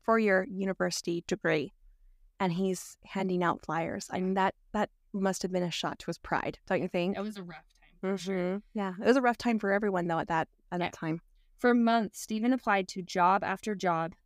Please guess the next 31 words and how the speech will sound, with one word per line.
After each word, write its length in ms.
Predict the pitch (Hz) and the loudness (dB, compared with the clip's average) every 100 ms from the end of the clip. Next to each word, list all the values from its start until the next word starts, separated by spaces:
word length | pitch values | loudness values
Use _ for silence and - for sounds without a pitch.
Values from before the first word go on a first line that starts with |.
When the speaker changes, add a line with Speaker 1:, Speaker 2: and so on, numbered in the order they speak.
| _ | _
Speaker 2:
Any 260 | 127 233 269 | -2 0 2
job 300 | 233 214 208 | 4 4 4
opening, 360 | 196 208 202 | 2 0 0
like, 220 | 190 175 - | 2 0 0
he 140 | 196 | -6
could 160 | 185 - | -4 0
find, 280 | 214 196 | 0 0
he 120 | 175 175 | 0 -4
applied 340 | _ 180 180 | _ -2 -2
for 160 | 190 180 | -2 -2
work. 240 | 170 - _ _ _ _ | -2 -6 _ _ _ _
His 200 | - 220 | -4 0
university 480 | 208 233 285 277 262 | 2 4 4 2 2
education 600 | 226 269 - 208 - 202 | 2 0 -2 -4 -2 -2
and 240 | 196 190 196 | 0 -2 2
job 240 | 180 196 | 2 2
experience 540 | 214 - - 185 185 - | 0 -6 -4 -2 -2 -4
didn't 180 | 202 | -4
really 180 | 240 294 | 0 -2
seem 260 | 262 240 240 | -2 -2 -2
to 120 | 240 | -2
matter. 460 | 202 175 240 185 202 _ _ _ _ | -2 0 0 -2 -8 _ _ _ _
So 160 | - | 0
he 180 | 254 302 | 2 2
applied 320 | 302 330 262 | 2 2 0
for 160 | - 220 | 0 -2
entry-level 600 | 220 240 269 254 240 247 | 0 0 0 0 0 0
jobs, 380 | 240 233 226 214 | 2 2 2 -2
jobs 300 | - 214 233 | 2 2 4
that, 80 | 226 | 0
like, 240 | 208 - | 0 0